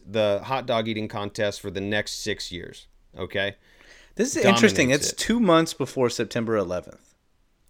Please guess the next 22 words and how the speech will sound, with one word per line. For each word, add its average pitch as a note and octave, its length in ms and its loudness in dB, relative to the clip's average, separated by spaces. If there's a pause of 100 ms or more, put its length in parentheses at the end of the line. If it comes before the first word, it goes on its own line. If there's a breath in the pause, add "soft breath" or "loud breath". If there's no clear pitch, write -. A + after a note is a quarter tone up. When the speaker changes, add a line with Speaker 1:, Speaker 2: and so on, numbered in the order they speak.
(100)
Speaker 1:
Yeah. G#2+ 260 2 (260)
So A2+ 400 2 (260 soft breath)
the A2+ 80 0
world C#3+ 320 2
is, C3+ 340 -4 (320)
Speaker 2:
It's A2 220 -2
like D3+ 240 8
a - 40 10
Speaker 1:
everything's D3+ 40 6 (120)
going D#3 100 10
Speaker 2:
different D#3 240 6 (100)
Speaker 1:
great. B2 40 0
Speaker 2:
era A#2+ 600 4
when A2 200 -4
Kobayashi G2 920 0 (340)
enters G2 280 -6
the F#2 100 -12
scene. A2+ 160 -2
Speaker 1:
Yes. E2+ 360 -2 (640)
Yeah. G2 280 0 (580)
Um, F#2+ 500 -4 (1200)
and A2+ 400 -2